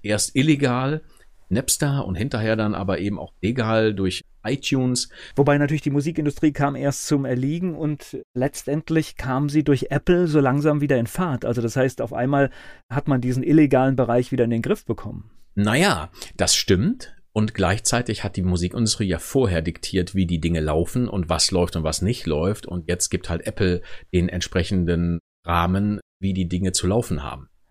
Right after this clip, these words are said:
Speaker 2: Das heißt, die Musikindustrie wäre damals klug beraten, hätte sie diese Lösung selbst gefunden.
Speaker 1: Ja, wahrscheinlich ist das ein theoretischer Wunsch, aber du hast ja gefragt, müssten wir nicht mehr forschen, neugierig sein?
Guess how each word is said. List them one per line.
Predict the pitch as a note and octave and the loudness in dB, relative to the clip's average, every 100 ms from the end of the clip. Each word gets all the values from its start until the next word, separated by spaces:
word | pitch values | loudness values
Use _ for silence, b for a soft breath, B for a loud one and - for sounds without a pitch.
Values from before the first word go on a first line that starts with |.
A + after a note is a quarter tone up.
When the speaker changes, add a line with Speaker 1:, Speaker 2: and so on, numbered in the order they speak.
| _ _ - | _ _ -6
Speaker 2:
Das | - | -2
heißt, | D3+ | 0
die | D#3 | 0
Musikindustrie | D3 D#3 F#3+ F#3 F#3+ - F#3+ | 0 0 -2 -2 -2 0 0
wäre | E3 D#3+ E3 | 2 4 4
damals | C#3+ C3+ F3 E3+ - | 4 2 2 0 -2
klug | E3+ E3+ - | 0 0 2
beraten, | C3+ B2+ D#3+ F3+ E3 | 2 2 0 -2 -2
hätte | D#3 D#3+ | -2 0
sie | C3+ C3+ D#3+ F#3 D3+ | -2 -2 -2 -2 -2
diese | C#3+ D3+ D#3+ | -2 2 4
Lösung | D#3 D3+ D#3 | 4 4 2
selbst | C#3+ C3+ - | 2 2 0
gefunden. | - G#2 G#2 F2+ A#2+ G#2 - _ _ _ | -6 -4 -4 -6 -10 -10 -18 _ _ _
Speaker 1:
Ja, | A#2 B2 G2 G2+ | 2 2 0 -2
wahrscheinlich | G#2+ - C3 D3+ | -2 0 0 0
ist | B2+ - | 0 0
das | - | 0
ein | A2+ | 0
theoretischer | A2+ G#2 A2 A#2+ G#2+ | 2 2 2 2 2
Wunsch, | G2+ C#3 A3+ - - - _ | 2 0 0 -6 -12 -20 _
aber | - G#2 | -4 0
du | G2+ | 2
hast | A#2+ | 2
ja | A2 | 0
gefragt, | G2+ - A2+ - | 0 0 -2 2
müssten | A#2 - A#2 | 2 2 4
wir | A2+ | 4
nicht | G#2+ G#2 | 2 0
mehr | G2 G2 - _ - | 0 0 -4 _ -6
forschen, | A2 - A#2+ | -4 -2 0
neugierig | G#2+ G2+ A2+ A#2 G#2+ - | 2 2 2 2 0 0
sein? | F#2+ F#2+ G#2+ | -2 0 -2